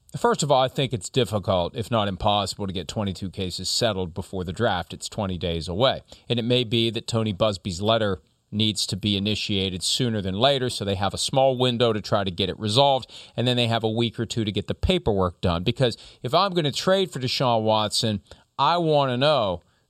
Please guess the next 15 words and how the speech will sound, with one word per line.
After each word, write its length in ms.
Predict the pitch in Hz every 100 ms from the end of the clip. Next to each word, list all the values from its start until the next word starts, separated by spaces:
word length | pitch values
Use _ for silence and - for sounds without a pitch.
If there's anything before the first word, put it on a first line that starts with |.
| -
case 320 | 151 135 -
is 160 | 107 110
resolved, 540 | 98 131 120 85 - _ -
case 400 | - 135 113 -
is 160 | 92 -
over, 400 | 139 139 117 87 - _
no 260 | 123 135 131
loose 440 | 123 123 113 -
ends, 360 | 147 131 127 - - - -
no 400 | 127 127 123 113 _ -
maybes 560 | 127 135 131 127 113
or 160 | 117 107
ifs 420 | 156 143 131 -
or 60 | 127
contingencies. 1080 | - 110 - 160 147 139 117 123 113 104